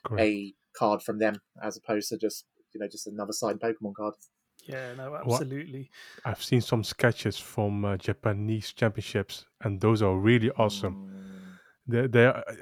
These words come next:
Speaker 1: uh, for example, Shibuzo, uh, that, uh,
Speaker 2: Yes.
Speaker 1: I've seen, uh, the sketches of Shibuzo on, on the signings. I know my friend Tim, uh, from Germany, uh, has one,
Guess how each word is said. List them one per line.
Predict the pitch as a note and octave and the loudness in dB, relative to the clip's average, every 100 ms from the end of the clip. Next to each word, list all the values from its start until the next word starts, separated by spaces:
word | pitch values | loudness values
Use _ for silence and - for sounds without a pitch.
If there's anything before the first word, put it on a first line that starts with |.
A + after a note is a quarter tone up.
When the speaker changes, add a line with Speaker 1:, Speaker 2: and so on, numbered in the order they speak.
| D3+ B2 | 4 4
Speaker 1:
uh, | A#2+ | 4
for | - | 2
example, | A#2 B2+ B2 B2+ | 4 6 4 2
Shibuzo, | - A#2 G#2+ A#2+ A2+ F#2+ - - - | 0 0 2 4 4 2 -2 -16 -4
uh, | A2 G2+ | -2 2
that, | G#2+ G2 - | 2 2 4
uh, | A2 A2 A2 | 6 6 4
Speaker 2:
Yes. | - - - _ _ _ _ | 0 -6 -14 _ _ _ _
Speaker 1:
I've | A#2 - | 0 2
seen, | - C#3+ C3 | 6 8 10
uh, | B2+ | 8
the | A#2+ A#2+ | 8 6
sketches | - - - - C#3 - - | 4 -4 2 4 4 2 0
of | C3 | 2
Shibuzo | - A#2 G#2+ B2 A#2 G2 B2+ | 2 0 2 4 6 4 4
on, | C3+ A2+ A2+ | 2 4 4
on | B2+ B2+ | 2 2
the | G#2 | 0
signings. | - B2 A#2 G2+ F#2 - - _ _ _ _ _ _ - | 6 6 6 4 -2 -10 -20 _ _ _ _ _ _ 2
I | A2+ | 6
know | A#2 | 8
my | A#2 | 8
friend | A2 - A2+ G#2 | 6 6 6 6
Tim, | C3 A2+ G2 - - | 6 6 4 -4 -2
uh, | A2 G#2 G2+ | 2 2 0
from | - G#2+ G2 | 0 -2 2
Germany, | G#2+ A2 G#2 G2+ G2+ | 4 4 4 0 0
uh, | G2 F#2+ | 0 2
has | G#2 - | 2 2
one, | G#2+ F#2 | 0 0